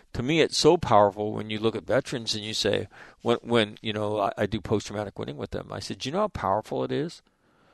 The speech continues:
when you look at a, a, a rape victim or a child abusive victim and say, 'There's no difference between you and me'? You know how powerful that is to them?" Because they think they're so damaged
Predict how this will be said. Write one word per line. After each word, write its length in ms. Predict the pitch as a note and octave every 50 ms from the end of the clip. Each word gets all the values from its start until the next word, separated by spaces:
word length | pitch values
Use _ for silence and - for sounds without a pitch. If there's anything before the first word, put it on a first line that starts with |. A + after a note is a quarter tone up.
| _ _ _
when 180 | - G#2+ G2+ G2+
you 140 | G2+ G#2+
look 240 | A2 A#2 A#2+ - -
at 140 | A#2+ A#2+ A#2
a, 580 | G#2+ G#2 G#2 F#2 - - - B2+ G#2 G2 E2+ -
a, 60 | - G#2
a 20 |
rape 320 | G2 F#2+ G2+ G#2+ A2+ -
victim 480 | - A#2 A2+ - _ - A2+ A2 G#2+ G#2
or 100 | G2 F#2+
a 40 | G2
child 300 | - - G#2+ G2 G#2 G#2
abusive 400 | G2+ F#2 G2+ G2+ G2 - - -
victim 480 | G#2 G#2 G2+ _ A2+ G#2+ G#2 G#2 G2+
and 100 | G2+ G2
say, 240 | F#2+ - - F#2+ G2 G2+ _ _
'There's 180 | - - F#2 E2+
no 140 | G#2 G2+ G2
difference 380 | F2 E2+ G2+ F#2 - G2+ E2+
between 280 | - G2 - - G2 F#2+
you 140 | F#2+ F#2 F#2+
and 80 | F#2
me'? 180 | F#2 G2 A2 C3 _ _ _ _ _ _ _ _ _ _ _ _ _ _ _
You 80 | - G2
know 80 | G#2+
how 60 | C3+ D3
powerful 380 | - - A2 A2+ C3 - - B2+
that 120 | B2 C#3+
is 140 | D#3 D#3 -
to 100 | - D3+
them?" 140 | C#3+ E3 F3+ _ _ _ _ _ _ _ _ _ _ _ _ _ _ _ _
Because 320 | B2+ - B2+ A2+ G2+ -
they 160 | A#2 A2+ B2+
think 300 | - - - C3 B2 A#2
they're 140 | - A2+ F#2+
so 280 | F#2 - - A#2+ A#2 B2+
damaged 640 | A#2+ A2 A#2 A2 A2 A2 G#2+ G#2 G2+ F#2 - -